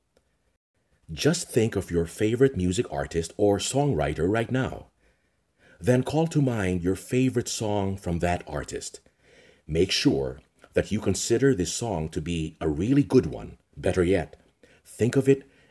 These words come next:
as really being a great song. Now ask yourself whether it is more likely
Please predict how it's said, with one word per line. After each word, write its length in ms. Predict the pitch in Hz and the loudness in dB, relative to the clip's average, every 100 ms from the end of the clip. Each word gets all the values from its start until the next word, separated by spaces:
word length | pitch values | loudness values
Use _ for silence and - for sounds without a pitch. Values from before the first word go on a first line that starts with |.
| - | -4
as 320 | 85 69 69 | -4 -4 -6
really 300 | 98 123 120 | -4 -2 -2
being 580 | 73 87 101 107 104 - - | -4 -4 -4 -4 -6 -10 -12
a 80 | 73 | -12
great 540 | 67 76 82 90 - | -10 -6 -2 -2 -2
song. 680 | - - 82 67 58 - - _ _ _ _ _ _ _ _ _ _ _ _ _ _ _ _ _ _ 67 | -6 -4 -4 -6 -8 -16 -20 _ _ _ _ _ _ _ _ _ _ _ _ _ _ _ _ _ _ -6
Now 240 | 78 87 - | -4 -2 -2
ask 280 | 127 - | -4 -4
yourself 600 | 71 65 - 69 80 - - | -6 -8 -4 -4 -6 -10 -10
whether 420 | - 98 90 95 - | -4 -2 0 -2 -2
it 100 | 98 | -4
is 160 | 104 85 | -4 -2
more 260 | 95 143 | 2 2
likely 520 | 107 78 71 - 64 | 2 0 -4 -10 -14